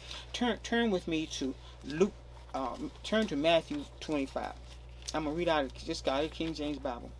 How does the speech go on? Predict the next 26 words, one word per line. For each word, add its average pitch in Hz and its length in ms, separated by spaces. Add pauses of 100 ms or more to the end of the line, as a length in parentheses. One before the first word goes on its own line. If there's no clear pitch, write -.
(720)
But, 135 260 (440)
uh, 151 200
when 190 260
I, 262 100 (300)
when 185 120
the 160 60
Spirit 294 280
of 196 80
God 170 200
spoke 185 340
to - 100
me 139 240
and 139 140
told 180 300
me, 151 220 (400)
uh, 120 260
instructed 147 540
me 147 140
that 135 200
most 170 260
men 151 140
and 139 100
women 147 220
in 131 80
the 120 60
truth - 280